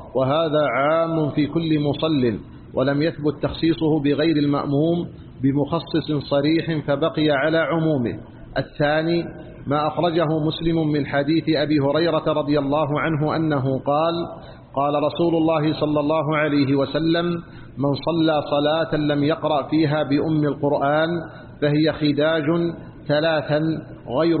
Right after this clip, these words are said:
تمام'". فقوله صلى الله عليه وسلم "صلاة" نكرة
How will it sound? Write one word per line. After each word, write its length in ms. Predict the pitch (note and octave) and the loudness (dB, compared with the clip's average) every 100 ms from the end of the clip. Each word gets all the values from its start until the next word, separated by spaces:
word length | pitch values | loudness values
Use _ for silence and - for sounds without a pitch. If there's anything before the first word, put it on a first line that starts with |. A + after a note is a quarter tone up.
| D3+ | 0
تمام'". 500 | D3+ C#3+ D#3 D3 A#2+ - - - - - | 0 0 0 0 -4 -8 -14 -20 -8 -6
فقوله 580 | D3 F3+ F#3 F3 D#3+ D#3+ | -2 0 2 4 2 2
صلى 180 | - D#3 | 0 0
الله 420 | D#3 E3 D3+ D#3+ | 2 2 2 2
عليه 360 | D3+ D#3 E3 D#3+ | 2 2 2 2
وسلم 600 | D3+ D3 E3+ E3 D#3 C#3+ | 2 0 0 0 0 -2
"صلاة" 760 | - C#3 C#3+ D#3+ - E3+ F3 F3 - - - | 0 0 0 0 0 -2 -2 -6 -12 -18 -6
نكرة 480 | C3+ F3 F3+ D3 G#2+ | -2 -2 0 0 0